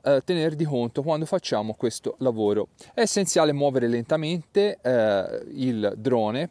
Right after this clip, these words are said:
per evitare l'effetto blur. Evitare movimenti rapidi e rotazioni brusche.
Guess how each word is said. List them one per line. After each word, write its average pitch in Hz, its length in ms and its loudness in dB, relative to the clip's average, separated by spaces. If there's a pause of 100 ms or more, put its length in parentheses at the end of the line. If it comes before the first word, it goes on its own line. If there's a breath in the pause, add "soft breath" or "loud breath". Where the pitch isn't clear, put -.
per 220 480 2
evitare 113 680 0
l'effetto 110 580 -2
blur. 101 540 0 (580 loud breath)
Evitare 208 360 2
movimenti 165 540 0
rapidi 170 540 0
e 180 240 -2
rotazioni 143 680 -2
brusche. 117 540 -4